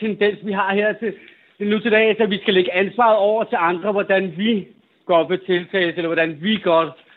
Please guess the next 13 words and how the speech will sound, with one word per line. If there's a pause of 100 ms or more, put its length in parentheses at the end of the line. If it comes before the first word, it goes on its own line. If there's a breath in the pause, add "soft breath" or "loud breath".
(440 soft breath)
øh,
hvad
der, (300)
hvad
der
tales
til,
og
altså,
det
er
jo
ikke